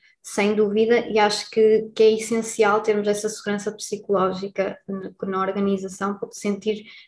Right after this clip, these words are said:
que podemos ser nós próprios. A questão é que quando lidamos com colaboradores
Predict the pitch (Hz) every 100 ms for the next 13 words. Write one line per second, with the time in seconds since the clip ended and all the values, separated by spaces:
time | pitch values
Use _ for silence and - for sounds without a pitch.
0 | - - 233 233 240 220 202 - - -
1 | - - - - - - _ - 220 220
2 | 262 269 277 277 - 311 330 302 233 196
3 | 190 190 202 208 214 208 202 185 165 -
4 | - -